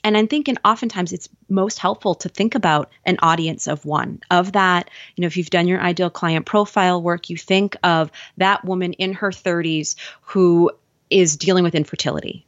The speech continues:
for example, and you're writing to her.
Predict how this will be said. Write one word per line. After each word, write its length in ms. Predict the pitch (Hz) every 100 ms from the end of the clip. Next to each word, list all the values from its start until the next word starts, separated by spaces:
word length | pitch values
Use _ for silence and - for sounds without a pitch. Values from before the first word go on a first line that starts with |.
| -
for 120 | 151
example, 560 | - - - - 175 - - - - _
and 520 | 202 185 180 175 180 - _
you're 320 | - 202 240
writing 520 | 262 254 254 220 185 170 -
to 260 | - 269
her. 520 | 269 - 220 104 62